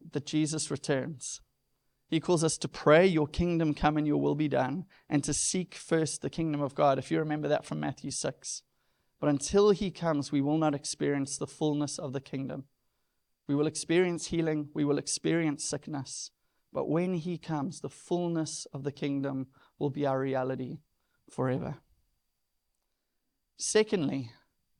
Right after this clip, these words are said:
the man that encounters Jesus in John chapter five didn't have a good theology.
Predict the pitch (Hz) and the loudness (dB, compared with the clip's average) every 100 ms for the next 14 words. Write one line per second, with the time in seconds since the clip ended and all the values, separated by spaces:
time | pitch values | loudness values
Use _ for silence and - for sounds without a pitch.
0 | _ _ _ _ - 143 147 180 185 170 | _ _ _ _ -2 2 4 4 2 0
1 | 151 156 151 151 - 143 139 143 - 139 | 0 0 0 -2 -2 0 0 -2 -4 -4
2 | 135 147 143 135 135 139 - 143 139 127 | 0 0 0 0 -2 -2 2 4 4 0
3 | - _ _ - 160 175 147 147 131 143 | -6 _ _ 6 6 6 4 2 4 0
4 | - - 131 135 135 127 | 0 0 0 0 -4 -10